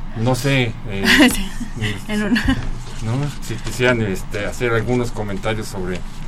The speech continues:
Speaker 1: las preguntas de, de nuestros radioescuchas.
Speaker 2: Bueno, prácticamente esto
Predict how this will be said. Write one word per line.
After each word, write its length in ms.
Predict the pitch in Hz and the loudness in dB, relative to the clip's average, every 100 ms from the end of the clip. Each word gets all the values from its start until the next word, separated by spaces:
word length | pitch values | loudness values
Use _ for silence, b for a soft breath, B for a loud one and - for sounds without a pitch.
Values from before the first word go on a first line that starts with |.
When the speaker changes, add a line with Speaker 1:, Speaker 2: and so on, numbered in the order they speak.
| - | -2
Speaker 1:
las 140 | 101 98 | -2 0
preguntas 540 | - 98 95 98 101 | 0 0 0 -2 0
de, 100 | 92 87 - - - - - | 0 0 -2 -4 -4 -2 -2
de 100 | 98 | -2
nuestros 300 | 95 - - | -2 -4 -2
radioescuchas. 720 | 95 95 - - 143 175 170 - - - - - - | -2 0 -2 -2 0 0 -2 -4 -4 -4 -4 -4 0
Speaker 2:
Bueno, 180 | 302 - | 0 2
prácticamente 680 | 349 349 403 254 226 220 | 2 2 2 0 0 2
esto 360 | 262 269 277 254 | 0 2 4 2